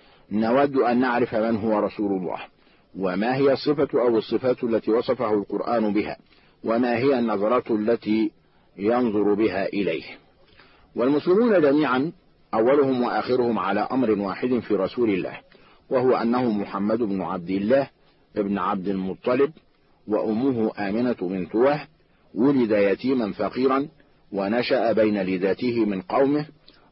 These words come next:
صبيا وغلاما وشابا، لم يخرج عن مستوى الاعتدال في أي حال من أحواله الجسدية أو النفسية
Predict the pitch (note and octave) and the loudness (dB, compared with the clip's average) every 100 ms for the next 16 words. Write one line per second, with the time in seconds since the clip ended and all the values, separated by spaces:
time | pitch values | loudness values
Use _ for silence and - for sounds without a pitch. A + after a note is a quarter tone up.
0 | - A#2 G#2+ C3+ C3 A#2 G#2 F2 G2 A2 | -6 -2 2 2 2 2 0 0 0 2
1 | A#2+ A2+ G2 F2+ A#2 A#2 A#2+ C#3 D3+ - | 2 0 -2 -4 0 -2 0 0 -2 -8
2 | _ _ _ _ G#2 G#2+ A2 C3 C3+ C3 | _ _ _ _ -4 -2 0 0 0 0
3 | A#2 G2+ G#2+ G2+ - B2 B2 A2 F#2 G#2 | 2 0 -2 -4 -2 0 2 2 0 -2
4 | G2 A#2+ G#2+ G#2 G#2 A#2 A2+ G#2 A2+ A#2 | 2 2 2 0 -2 0 0 -2 -2 -2
5 | G#2 G2 - - G#2+ G2+ A#2 A2 G2 - | 0 -2 -6 -4 -2 0 0 0 -2 -2
6 | F#2 F#2 A2+ A2 A#2 G2 G2 F#2+ F2+ - | -4 0 -2 0 0 0 0 -2 -4 -6
7 | F#2+ A2 | -2 -2